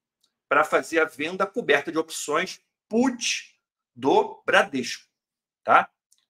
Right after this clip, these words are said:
Hoje tá muito bom pra fazer venda de put do Bradesco.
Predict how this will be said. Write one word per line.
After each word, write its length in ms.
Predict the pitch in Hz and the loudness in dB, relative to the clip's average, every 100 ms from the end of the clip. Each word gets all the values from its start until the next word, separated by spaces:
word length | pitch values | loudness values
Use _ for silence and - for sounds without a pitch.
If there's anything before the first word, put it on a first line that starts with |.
| _ _ _ - 139 | _ _ _ -10 0
Hoje 460 | 196 240 - - - | 2 2 -2 -12 -8
tá 120 | 143 | -6
muito 240 | 135 - | -6 -12
bom 220 | 156 131 | -8 -4
pra 120 | - 196 | -4 -6
fazer 260 | 180 156 | -8 -8
venda 220 | 139 139 | -8 -8
de 80 | 151 | -10
put 260 | - 151 - | -12 -14 -8
do 100 | 143 | -4
Bradesco. 500 | 208 208 123 - - | -2 -2 -4 -8 -14